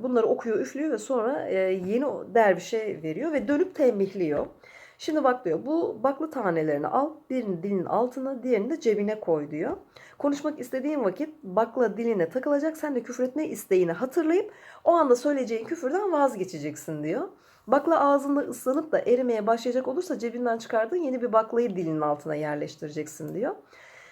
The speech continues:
Ee, adam da "Tamam," diyor. Şeyhin dediği gibi tekkede kalıyor. Kendini kontrol etmeye çalışıyor. Bu arada Şeyh Efendi de bir yere gideceği zaman onun yanından ayırmıyor. İşte yağmurlu bir günde, e, şeyhle derviş, e, bir sokaktan geçerken bir evin penceresi hızla açılıyor ve,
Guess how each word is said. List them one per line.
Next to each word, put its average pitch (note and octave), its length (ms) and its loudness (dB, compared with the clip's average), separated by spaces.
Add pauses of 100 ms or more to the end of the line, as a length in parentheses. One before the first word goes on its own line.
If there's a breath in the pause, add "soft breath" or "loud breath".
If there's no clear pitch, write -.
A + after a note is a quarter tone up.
(140)
Ee, - 480 2
adam E4+ 320 4
da E4+ 180 4 (360)
"Tamam," E4+ 340 2
diyor. G3 120 2
Şeyhin C4 320 0
dediği B3+ 240 0
gibi F#3+ 200 -4
tekkede G#3 500 0
kalıyor. G3 400 0
Kendini G#3 340 0
kontrol F#3+ 420 0
etmeye D3 300 -6
çalışıyor. B3 420 -6 (380 loud breath)
Bu A#3+ 100 12
arada B3+ 180 12
Şeyh C4 220 4
Efendi C4+ 320 2
de A#3 120 2
bir G3+ 60 -2
yere A3+ 160 4
gideceği A#3 360 0
zaman B3+ 300 -2
onun G#3+ 140 0
yanından A3 360 2
ayırmıyor. G3 680 0 (380 loud breath)
İşte B3+ 140 0
yağmurlu A#3+ 520 6
bir G#3 60 -2
günde, F3+ 500 4
e, F3 340 4
şeyhle G3 380 -2
derviş, G#3+ 440 0
e, F3 200 2
bir F3 40 -10
sokaktan G3 520 -4
geçerken G3 500 -4
bir G#3 60 -4
evin G3 240 0
penceresi F#3 500 -4
hızla F#3 240 -2
açılıyor G#3 460 0
ve, D#4+ 160 4